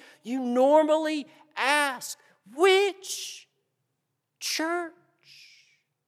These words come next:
There seems to be so many of them.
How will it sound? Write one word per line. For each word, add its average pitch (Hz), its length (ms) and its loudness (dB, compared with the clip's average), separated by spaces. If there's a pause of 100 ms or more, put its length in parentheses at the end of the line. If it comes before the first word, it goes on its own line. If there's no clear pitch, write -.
(1160)
There 269 240 0
seems 349 680 0
to 277 140 -8
be 320 300 0
so 320 420 -2
many 320 460 0
of 180 240 -4
them. 156 360 -10